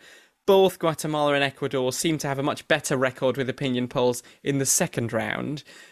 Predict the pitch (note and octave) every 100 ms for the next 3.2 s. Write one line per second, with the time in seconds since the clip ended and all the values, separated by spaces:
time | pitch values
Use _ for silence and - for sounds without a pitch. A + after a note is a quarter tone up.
0 | _ D3+ C#3+ C3+ B2 C#3 B2+ A#2 A#2+ C#3
1 | A2 - B2 A2+ G#2+ A#2+ - C3 C3 F3
2 | D3 - D3 C#3 C#3+ C#3 D3+ C#3 C3+ C#3+
3 | C#3+ C#3+